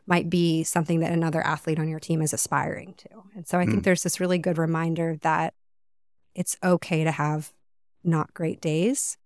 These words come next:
Speaker 1: as long as you can remember tomorrow could be better. Shake it off, go be excited for the people that you're there with, and, and strive for something better the next time.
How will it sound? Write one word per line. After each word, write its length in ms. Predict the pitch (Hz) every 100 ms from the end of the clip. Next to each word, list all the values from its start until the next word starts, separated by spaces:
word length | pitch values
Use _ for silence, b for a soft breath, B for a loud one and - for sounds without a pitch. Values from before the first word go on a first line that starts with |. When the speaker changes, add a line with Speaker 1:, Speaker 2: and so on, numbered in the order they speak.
| _
Speaker 1:
as 120 | 185 175
long 200 | 170 170
as 120 | 160
you 80 | 165
can 160 | 170
remember 640 | 160 160 165 160 160 165 - _ _ _ _
tomorrow 400 | 202 175 170 170
could 200 | - 165
be 120 | 156
better. 400 | 151 139 - 175 _ _ _ _
Shake 300 | - 175 196
it 80 | 196
off, 420 | 170 165 - - _ -
go 220 | 170 170
be 180 | 180 180
excited 540 | - - 160 165 160
for 500 | - 160 160 160 165 _
the 80 | -
people 280 | - 185 180
that 140 | 175
you're 160 | 170 165
there 240 | 160 160
with, 420 | 160 160 196 - -
and, 380 | 180 165 160 -
and 180 | 165 160
strive 400 | - 165 151 147
for 140 | -
something 340 | - 160 156 156
better 260 | 147 151
the 120 | 151
next 300 | 160 - -
time. 280 | - 240 262